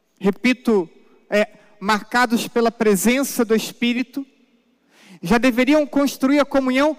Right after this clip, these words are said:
na igreja, porque ela em si já é sacramento de comunhão.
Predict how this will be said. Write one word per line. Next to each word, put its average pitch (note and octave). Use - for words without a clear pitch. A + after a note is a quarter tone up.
na B3+
igreja, G3+
porque D#3
ela F#3
em D#3+
si D#3
já D#3+
é G3+
sacramento C3
de B2
comunhão. B2+